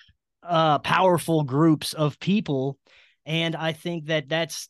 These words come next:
that's the problem is, uh, we're facing right now is many people laser focus on certain groups, you know, "Oh, we, we got, it's the Jews, it's this, the Jesuits." It's, it's, it's all of, there's so many different groups,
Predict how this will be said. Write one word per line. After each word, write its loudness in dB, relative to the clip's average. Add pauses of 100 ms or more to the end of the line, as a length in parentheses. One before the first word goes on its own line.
(160)
that's -4
the -6
problem -2
is, -8
uh, -12 (480)
we're -4
facing -2
right -2
now -2
is -6
many -2
people -4
laser -2
focus -4
on 0
certain -2
groups, -4
you -6
know, -4
"Oh, -2
we, -10
we -10
got, -6
it's -12
the -10
Jews, -2
it's -4
this, -4 (120)
the -4
Jesuits." -4 (100)
It's, -6
it's, -6
it's -2
all 0
of, -4
there's 2
so 2
many 6
different 2
groups, 4